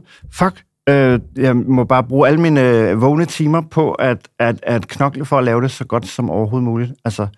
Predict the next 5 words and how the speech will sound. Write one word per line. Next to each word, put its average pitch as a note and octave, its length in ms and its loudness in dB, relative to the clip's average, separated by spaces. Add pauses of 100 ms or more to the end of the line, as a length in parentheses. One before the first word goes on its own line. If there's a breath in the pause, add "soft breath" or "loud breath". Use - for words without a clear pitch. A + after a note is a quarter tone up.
(540)
øh, G2+ 280 0
<laughs> - 1200 -12
det, D3+ 220 0
det, D#3+ 240 4
øh, G#2 340 2